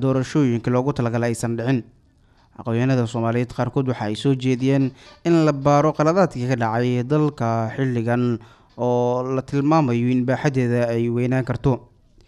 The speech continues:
Aqoonyahan Cali Xasan oo ka mid ah aqoonyahanka Soomaaliyeed oo la hadlay Raadi Yaasiin Bay Muqdisho waxa uu carabka ku dhiftay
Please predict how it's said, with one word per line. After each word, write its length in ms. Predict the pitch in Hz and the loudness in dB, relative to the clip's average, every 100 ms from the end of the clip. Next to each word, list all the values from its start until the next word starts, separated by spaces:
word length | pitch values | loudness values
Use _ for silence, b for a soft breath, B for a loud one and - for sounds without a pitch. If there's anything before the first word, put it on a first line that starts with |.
| b b b b - | b b b b -20
Aqoonyahan 400 | - 120 123 117 | -6 -2 0 0
Cali 160 | 135 127 | 2 2
Xasan 300 | 113 - 123 | 0 -2 -2
oo 40 | 117 | -2
ka 80 | 131 | 0
mid 140 | 120 | 0
ah 80 | 117 113 | 0 0
aqoonyahanka 320 | 127 135 120 - | 0 0 -2 -6
Soomaaliyeed 400 | 113 113 123 120 | -2 0 0 0
oo 100 | 123 | 0
la 80 | 135 | 0
hadlay 160 | 120 120 | 0 -2
Raadi 240 | 139 123 | -2 0
Yaasiin 240 | 117 113 120 | -2 -2 -2
Bay 120 | 117 | 0
Muqdisho 400 | 117 113 113 139 135 | -2 -4 -4 -2 -2
waxa 140 | 135 123 | 0 0
uu 40 | |
carabka 240 | 139 135 135 | 0 0 -4
ku 140 | 135 | -4
dhiftay 400 | 135 - 143 139 | -4 -2 0 0